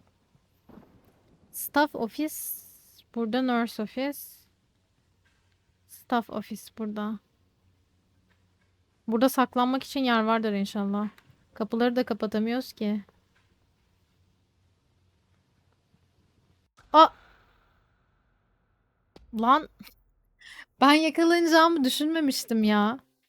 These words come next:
Tamam, içeri giriyor. İçeri ondan bas-, başkası girmiyor, değil mi? Aa, buralara falan da girebiliyorum. Oh no.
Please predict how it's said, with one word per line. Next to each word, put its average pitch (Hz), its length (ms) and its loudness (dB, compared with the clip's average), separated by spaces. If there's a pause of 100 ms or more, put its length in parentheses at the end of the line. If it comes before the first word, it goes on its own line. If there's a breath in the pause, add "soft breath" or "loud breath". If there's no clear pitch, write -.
(440)
Tamam, 247 220 2
içeri 294 380 -2
giriyor. 220 520 0 (1700)
İçeri 311 260 0
ondan 302 380 0
bas-, 277 180 0 (100)
başkası 233 480 -4
girmiyor, 226 460 -2
değil 233 120 -6
mi? 214 220 -4 (2000)
Aa, 214 140 -6
buralara 240 460 -2
falan 226 420 -2
da 214 60 -4
girebiliyorum. 196 720 -4 (4000 soft breath)
Oh 233 180 0
no. 220 300 2